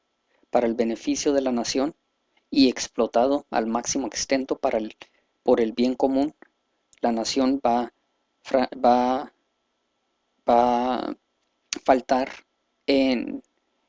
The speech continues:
en achievement, va a faltar en, en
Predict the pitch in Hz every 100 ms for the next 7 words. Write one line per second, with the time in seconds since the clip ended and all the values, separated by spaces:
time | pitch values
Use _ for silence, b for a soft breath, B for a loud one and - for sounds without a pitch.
0 | _ _ - 127 120 117 113 - - _
1 | _ _ - - - 147 127 107 - -
2 | 123 113 - 131 131 127 123 107 _ _
3 | b b b b b _ - 123 117 117
4 | 113 113 - 123